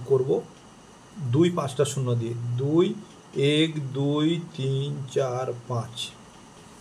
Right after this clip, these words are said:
এইবার ভাগ করছি, দেখো আমি যদি ভাগ করি,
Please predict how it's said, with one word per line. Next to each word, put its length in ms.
এইবার 200
ভাগ 180
করছি, 300
দেখো 180
আমি 240
যদি 140
ভাগ 200
করি, 120